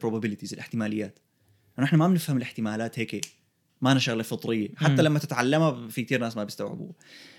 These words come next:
Speaker 1: فإنه في كتير شغلات بالحياة بتصير من وراء الاحتمالات، بس نحن لأنه ما بنستوعب الاحتمالات من، مننغدر basically فيه.
Speaker 2: مم.
Speaker 1: وإنه العالم بيحبوا ال-، ال-، بيحبوا التأكيد تبعهم دائمًا يكون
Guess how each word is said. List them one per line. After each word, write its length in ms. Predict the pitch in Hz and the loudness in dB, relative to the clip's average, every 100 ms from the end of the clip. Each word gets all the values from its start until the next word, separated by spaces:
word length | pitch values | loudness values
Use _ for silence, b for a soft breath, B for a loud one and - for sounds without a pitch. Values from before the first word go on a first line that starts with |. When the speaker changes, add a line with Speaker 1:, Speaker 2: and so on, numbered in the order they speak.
| B | B
Speaker 1:
فإنه 200 | 135 170 | 4 6
في 100 | 165 | 6
كتير 180 | 160 254 | 6 4
شغلات 340 | - 190 190 | 4 2 0
بالحياة 440 | 143 131 113 117 165 - _ _ _ _ - | -2 -2 -2 -2 -4 -8 _ _ _ _ 0
بتصير 520 | 131 - 208 226 233 _ _ _ _ _ _ _ _ _ - | 0 2 4 2 -2 _ _ _ _ _ _ _ _ _ 10
من 140 | 156 | 10
وراء 240 | 180 190 180 | 10 4 0
الاحتمالات، 680 | - - 127 113 135 190 _ 135 | -2 0 0 0 -4 -6 _ -6
بس 200 | 123 175 | -4 -4
نحن 180 | - | 2
لأنه 200 | 160 147 | 2 2
ما 60 | 147 | -2
بنستوعب 300 | 175 180 170 | 0 -2 -2
الاحتمالات 640 | - - 123 123 156 - | -4 -4 -2 0 -2 -4
من، 240 | 131 120 120 | -4 -4 -4
مننغدر 800 | 117 117 117 104 139 117 101 101 | -6 -4 -2 2 4 4 0 -6
basically 240 | - - | -8 -14
فيه. 240 | 107 104 139 | -8 -4 2
Speaker 2:
مم. 240 | 135 120 113 B B B B | 2 2 -4 B B B B
Speaker 1:
وإنه 220 | 127 135 127 | 2 4 4
العالم 520 | 123 180 202 196 - - _ 143 | 4 2 2 0 -4 -20 _ 0
بيحبوا 640 | 131 - 170 156 170 - _ _ _ _ _ _ _ _ - - | 2 2 0 4 2 2 _ _ _ _ _ _ _ _ -10 -2
ال-، 160 | 123 123 | -2 -2
ال-، 100 | 120 | -4
بيحبوا 400 | 127 - 175 160 | -2 0 4 4
التأكيد 440 | 160 - - 180 | 2 -4 -2 -4
تبعهم 360 | 175 175 165 156 | -2 -2 0 0
دائمًا 340 | 143 156 151 | 2 0 0
يكون 440 | 131 117 139 135 | 0 0 -2 -2